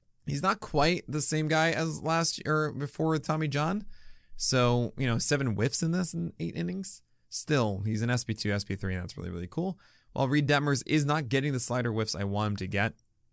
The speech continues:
uh, and that is making this really hard for me to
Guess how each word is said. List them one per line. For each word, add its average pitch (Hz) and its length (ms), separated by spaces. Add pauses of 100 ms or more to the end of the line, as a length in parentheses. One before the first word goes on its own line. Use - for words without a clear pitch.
(240)
uh, 98 320
and 98 160
that 101 200
is 101 440 (120)
making 123 460
this 120 180
really 113 200
hard 110 380
for 113 140
me 104 240
to 98 480